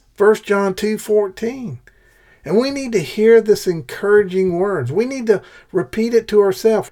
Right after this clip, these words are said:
And we need to remember that we have our victory in Jesus, that we've overcome the vices, the weakness, the temptations, and the sins when we love God and we chase after him and our focus is there.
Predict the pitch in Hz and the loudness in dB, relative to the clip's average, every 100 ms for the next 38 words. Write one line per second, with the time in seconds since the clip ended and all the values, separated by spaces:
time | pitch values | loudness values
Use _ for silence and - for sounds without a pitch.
0 | _ 175 208 294 277 214 220 277 262 220 | _ -4 -4 -2 -4 -4 -4 -6 -2 -2
1 | 202 202 156 - 262 - 240 226 180 254 | 0 -2 -4 -6 -10 -8 -4 -4 -4 -6
2 | 277 220 - 143 233 262 208 226 226 220 | -6 -6 -6 -4 -4 -4 -2 0 -2 -2
3 | 208 190 135 123 151 180 180 139 113 - | -2 0 0 0 0 0 -2 -6 -6 -2
4 | 127 147 226 226 160 120 - - 123 - | -2 2 0 0 -4 -6 -6 -10 -8 -4
5 | 175 - 214 233 220 151 135 135 131 123 | -4 -2 0 0 -2 -6 -6 -4 -4 -4
6 | - 240 220 151 143 - - - - - | -8 -4 -2 -2 -6 -14 -20 -20 -20 -18
7 | - 196 190 185 190 113 135 180 214 208 | -4 -2 0 -2 -4 -6 -6 -2 2 0
8 | 196 127 139 147 147 127 123 - 202 196 | -2 -4 -2 -2 -4 -6 -6 -2 -2 0
9 | 202 208 202 160 156 160 160 160 185 190 | -2 -2 -2 -4 -4 -4 -6 -6 0 0
10 | 190 190 185 165 190 247 254 156 | 2 0 0 0 -2 -2 -4 -10